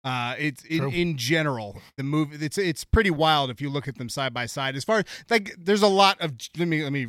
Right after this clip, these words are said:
Speaker 1: re-, rephrase this. There are a lot of differences between those two movies, but the major beats of those movies are pretty much the same in pacing in general. It, to me, it just felt very much like both Tom Hardy and Andy Serkis were big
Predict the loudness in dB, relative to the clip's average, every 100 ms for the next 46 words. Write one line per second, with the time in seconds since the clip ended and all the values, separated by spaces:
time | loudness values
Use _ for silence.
0 | -8 -6 -4 -4 -8 -8 -10 -10 -16 -20
1 | _ _ _ 2 2 2 2 2 2 2
2 | 4 4 4 -2 -2 -2 -2 -2 -2 0
3 | 0 2 0 0 0 0 0 -2 -6 -4
4 | -2 0 0 4 4 6 4 2 -4 -12
5 | -12 -12 -12 -10 -10 -6 -6 -4 -4 -4
6 | -8 -8 -6 0 2 2 0 -4 -10 -4
7 | -2 -2 -4 -8 -4 -2 -2 -2 -2 -2
8 | -4 -6 -8 -14 -14 -6 0 4 2 2
9 | -2 0 0 0 0 -2 -2 -4 -4 -6
10 | -10 -20 _ 0 0 0 -2 0 2 0
11 | 0 -2 -4 -4 -6 -6 -8 -10 -6 -6
12 | -6